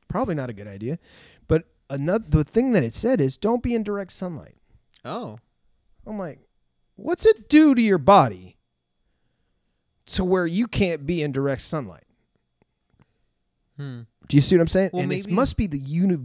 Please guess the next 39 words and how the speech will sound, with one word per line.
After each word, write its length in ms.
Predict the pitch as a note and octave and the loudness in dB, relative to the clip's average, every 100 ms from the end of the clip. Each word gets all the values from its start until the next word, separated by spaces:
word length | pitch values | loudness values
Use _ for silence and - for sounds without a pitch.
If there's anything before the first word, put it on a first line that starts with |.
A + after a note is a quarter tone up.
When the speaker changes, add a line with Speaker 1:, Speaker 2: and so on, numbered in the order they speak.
| A#2+ | -8
Speaker 1:
U 240 | C#3 F3 C#3+ | -2 0 0
V 200 | F3 D3+ | -4 -4
rays 440 | D3+ A3 F3 F2+ | -2 -2 -2 -6
or 60 | F2 | -14
something, 420 | - F2+ - F2 | -20 -20 -20 -20
bruh. 280 | A#2 A#3 C4 | -16 -16 -16
Speaker 2:
I 40 | E3 | -10
mean, 160 | F3+ | -8
you're 140 | F#3 G#3 | -8 -8
right 140 | F#3 | -8
about 220 | D#3+ C#3 | -8 -8
that. 340 | A#2+ C3+ B2 A#2 | -6 -6 -6 -6
I 120 | C#3 | -6
think 200 | - E3 | 0 0
Speaker 1:
It's 140 | B3 | 0
a 60 | F4 | -4
fuck-, 280 | - - B3+ | -8 -10 -8
there's 140 | E4 | -2
a 80 | G4 | 2
laser 540 | G#3+ D4+ D#4+ D3+ A#2+ | 6 6 6 4 4
pointed 420 | - E3 F#3+ E3 | 4 4 2 0
at 140 | C3+ C3+ | -4 -8
you 120 | B2+ | -10
called 260 | - F3 D#3+ | 2 2 4
the 60 | |
sun. 440 | D3+ - D#3+ A#3+ - | 0 2 2 2 0
<laughs> 40 | - - - - - _ _ _ | -2 -4 -4 -14 -20 _ _ _
It's 240 | F#3 F#3+ G#3+ | 0 0 2
literally 360 | B3 C4+ A#3+ F#3+ | 4 4 2 -2
burning 360 | A3 A3 C#3+ | -6 -6 -8
everything 440 | B2+ A#2 - A#2+ A#2 | -14 -16 -12 -12 -2
all 200 | D3+ D#3+ | 0 0
the 120 | D3+ | -2
time, 420 | E3 C3 F#2 F2+ B2 | -6 -8 -12 -16 -12
and 120 | C3 | -10
nobody, 240 | C3 B2+ | -8 -8
Speaker 2:
Yeah. 160 | A2+ A2+ - | -8 -10 -12
Speaker 1:
you 60 | |
know. 240 | B2+ F#2+ | -14 -14